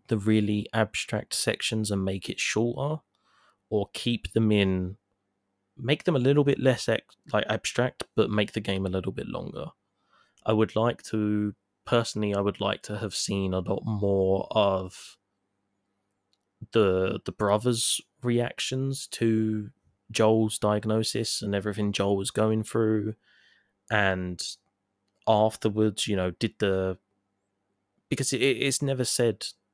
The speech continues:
it's, it's almost portrayed throughout the game that there's a rift being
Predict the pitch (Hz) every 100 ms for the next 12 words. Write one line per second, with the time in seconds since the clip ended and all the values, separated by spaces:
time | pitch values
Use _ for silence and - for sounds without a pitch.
0 | _ - 131 120 139 165 165 135 - -
1 | - - _ 127 - 123 117 104 - 104
2 | 101 104 113 107 101 98 113 104 107 98
3 | 104 107 - - 104 104 98